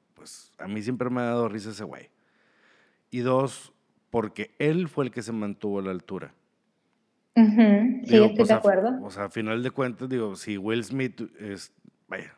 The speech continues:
Speaker 1: si yo hubiera sido Chris Rock, a mí Will Smith va y me dio una cachetada,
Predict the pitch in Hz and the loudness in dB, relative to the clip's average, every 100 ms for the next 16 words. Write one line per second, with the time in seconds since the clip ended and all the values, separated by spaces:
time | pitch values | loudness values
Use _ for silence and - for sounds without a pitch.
0 | _ - 92 92 110 107 117 113 120 113 | _ -14 -10 -6 -6 -6 -6 -6 -8 -6
1 | 110 113 - 92 98 101 127 107 120 120 | -4 -4 -6 -10 -10 -6 -8 -8 -8 -8
2 | 104 110 110 110 117 123 - - 101 98 | -6 -4 -4 -6 -6 -10 -14 -10 -8 -6
3 | 110 143 | -8 -12